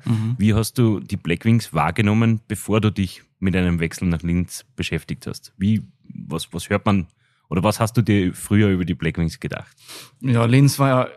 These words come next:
Speaker 1: immer eine gute Mannschaft, finde ich. Ähm, jedes Mal, wann, wann ich hier war, mit, bei meinem Auswärtsspiel, war, war's immer schwierig, hier schon zum Spielen. Äh, nicht nur wegen, wegen, wegen der Truppe oder auch, äh,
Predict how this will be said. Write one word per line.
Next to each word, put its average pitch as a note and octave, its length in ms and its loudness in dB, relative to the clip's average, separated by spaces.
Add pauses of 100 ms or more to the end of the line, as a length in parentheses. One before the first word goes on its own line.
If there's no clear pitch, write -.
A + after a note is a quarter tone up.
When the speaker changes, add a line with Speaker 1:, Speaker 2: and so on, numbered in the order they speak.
(100)
Speaker 1:
immer C#3+ 340 6
eine A#2+ 100 0
gute B2+ 300 -2
Mannschaft, C3+ 400 2
finde A#2 200 2
ich. G#2+ 60 -4 (160)
Ähm, A#2 440 -2 (280)
jedes A#2+ 280 0
Mal, A#2+ 240 2
wann, A#2 320 -2
wann A#2 200 0
ich - 360 -6 (160)
hier A#2+ 200 2
war, B2 520 0
mit, - 400 -10 (680)
bei A#2 140 2
meinem A2+ 180 2
Auswärtsspiel, C3+ 720 0
war, B2 240 2
war's B2 380 -4
immer B2 260 2
schwierig, C3 480 2
hier A#2+ 220 0
schon B2 160 -2
zum - 400 -2
Spielen. D3+ 400 0 (760)
Äh, A2 380 0
nicht B2 280 2
nur C3 180 4
wegen, A#2+ 560 2
wegen, A#2 360 0
wegen A2+ 260 2
der A2 300 -4 (680)
Truppe D3 460 2 (220)
oder A#2 560 -2
auch, - 420 -2
äh, A2+ 240 0